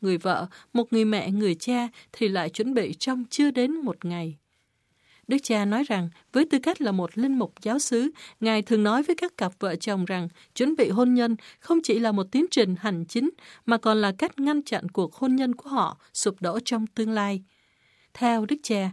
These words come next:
khóa học mới là đáp lại các yêu cầu của Thánh Giáo Hoàng Gioan Phaolô hai và Đức Giáo Hoàng Francisco đồng hành với những người đã khám phá ra ơn gọi kết hôn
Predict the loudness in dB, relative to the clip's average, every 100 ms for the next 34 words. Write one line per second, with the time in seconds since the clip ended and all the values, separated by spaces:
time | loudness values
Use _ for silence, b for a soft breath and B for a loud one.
0 | b b b 2 2 0 0 0 0 -2
1 | B -2 0 2 -2 0 -2 -2 -4 0
2 | 0 0 -4 -4 -4 -4 -2 -2 -2 -2
3 | -2 -4 -2 -2 -2 -2 -2 -2 -6 B
4 | B 0 2 2 0 0 0 0 -2 -4
5 | -2 -4 -4 -2 -2 -4 b b b -2
6 | 0 0 0 0 0 2 2 2 2 0
7 | 0 -4 -4 -2 -2 0 0 0 -2 -4
8 | -2 -2 -2 -4 -6 -4 -6 -4 -2 -2